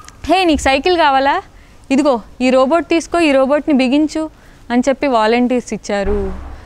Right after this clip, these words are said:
అమ్మాయిల్లాగా డ్రెస్ అయిన అబ్బాయిలకేమో, "బుజ్జి తల్లి నీకు టెడ్డీ బేర్ కావాలా" అనుకుంటూ టెడ్డీ బేర్లతో ఆడిచ్చారు. దీని సం-,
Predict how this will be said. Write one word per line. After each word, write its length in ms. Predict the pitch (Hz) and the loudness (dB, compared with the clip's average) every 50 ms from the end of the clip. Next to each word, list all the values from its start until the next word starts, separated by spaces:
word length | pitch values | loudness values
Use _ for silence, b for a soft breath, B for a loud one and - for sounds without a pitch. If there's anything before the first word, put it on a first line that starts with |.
| B B B - | B B B -6
అమ్మాయిల్లాగా 760 | 202 208 233 262 311 339 349 359 349 330 320 302 302 302 311 | -2 0 2 2 4 4 4 2 2 2 2 2 2 0 0
డ్రెస్ 340 | 269 269 254 240 - - | 0 0 -2 -2 -2 -2
అయిన 200 | 269 262 254 247 | -2 0 0 0
అబ్బాయిలకేమో, 840 | 233 208 190 196 226 233 240 233 - 240 233 240 254 262 262 254 247 b b b b b b b - | 0 -2 0 0 0 0 0 -2 -2 -4 -4 -2 -4 -4 -4 -4 -6 b b b b b b b -2
"బుజ్జి 220 | 330 339 311 330 | -2 -2 0 0
తల్లి 680 | 311 339 339 320 294 294 294 294 294 294 294 294 294 285 | 0 0 0 2 2 2 0 0 0 2 2 2 2 2
నీకు 280 | 269 269 269 254 - | 2 2 2 0 0
టెడ్డీ 280 | 254 277 277 240 269 294 | 0 0 2 2 2 2
బేర్ 200 | 277 294 294 285 | 2 0 0 0
కావాలా" 720 | 269 269 262 254 254 254 254 247 247 247 247 247 247 247 233 - - - - - - | 0 0 2 2 2 2 2 2 2 0 0 -2 -4 -8 -12 -16 -20 -20 -20 -14 -10
అనుకుంటూ 420 | 214 220 214 247 247 247 233 294 | -8 -6 -2 -2 -2 -2 0 -2
టెడ్డీ 360 | 269 - 226 208 202 202 240 | -2 -2 -2 -2 0 0 0
బేర్లతో 380 | 240 233 226 214 214 202 - 233 | 0 0 -2 -2 -4 -4 -4 -2
ఆడిచ్చారు. 640 | 233 220 202 190 190 - - - 190 185 - b b b b b b b b b b b b 240 | -2 -2 -2 -4 -6 -8 -10 -12 -12 -12 -12 b b b b b b b b b b b b 0
దీని 280 | 247 262 262 277 269 | 2 4 4 2 2
సం-, 360 | 240 - - 247 226 226 233 | 0 -2 -2 0 0 0 -2